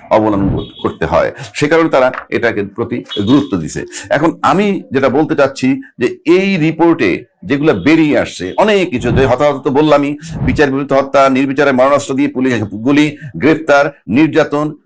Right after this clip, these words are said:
এবং সবচেয়ে বড় যে জিনিসটা তুলে আসছে, চিকিৎসা নিতে দেয় নাই। এটা হইল মানে আরো বেশি অমানবিক কর্মকাণ্ড যে একজন আহত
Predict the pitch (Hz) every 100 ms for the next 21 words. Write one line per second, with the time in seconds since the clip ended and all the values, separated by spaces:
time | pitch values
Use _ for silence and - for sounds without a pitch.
0 | - 151 160 - 170 202 185 180 170 165
1 | 156 156 143 147 131 117 - 101 98 _
2 | _ _ _ 170 170 175 - 139 117 104
3 | 85 85 80 65 160 151 170 185 180 165
4 | 123 120 - _ 147 151 - - 202 226
5 | 190 - 160 143 - _ _ - 135 139
6 | 131 120 127 - 117 113 113 104 104 104
7 | 143 185 180 - 117 131 151 104 110 131
8 | 170 - _ _ _ 113 131 165 160